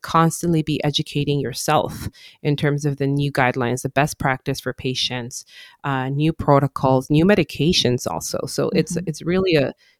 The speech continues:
Speaker 1: constantly learning role. And a lot of hospitals are moving towards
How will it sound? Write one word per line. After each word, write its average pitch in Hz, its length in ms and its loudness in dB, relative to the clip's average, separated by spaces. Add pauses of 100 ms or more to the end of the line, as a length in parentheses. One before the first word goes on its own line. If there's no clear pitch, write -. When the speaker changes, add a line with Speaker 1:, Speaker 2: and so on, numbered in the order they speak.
Speaker 1:
constantly 170 640 0
learning 143 420 2
role. 131 540 2 (540)
And 170 240 8
a 165 40 10
lot 202 220 6
of 247 80 4
hospitals 175 600 4
are 165 360 6
moving 165 400 4
towards 143 540 2